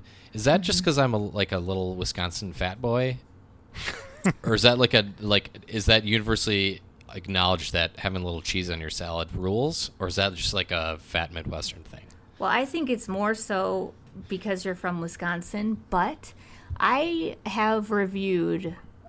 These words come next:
Speaker 2: I lived in Florida for a while, and I had a salad blog there, and I reviewed over a hundred salads,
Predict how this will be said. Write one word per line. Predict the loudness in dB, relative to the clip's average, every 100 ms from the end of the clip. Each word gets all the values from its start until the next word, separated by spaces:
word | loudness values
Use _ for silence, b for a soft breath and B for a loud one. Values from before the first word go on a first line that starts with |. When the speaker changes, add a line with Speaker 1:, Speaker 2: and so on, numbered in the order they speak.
| -20 -6
Speaker 2:
I | 2 4
lived | 6 4
in | 0
Florida | -2 -2 0 0 -2
for | -2 -2
a |
while, | 0 0 -2 -4
and | -2
I | -2
had | 0 0
a | -2
salad | -2 -2 0 0 -2
blog | 0 0 0
there, | -4 -4 -4
and | -2
I | 0
reviewed | 0 0 -2 0
over | 0 0
a | -4
hundred | -2 -2 -2 -2
salads, | -4 -2 0 -2 -2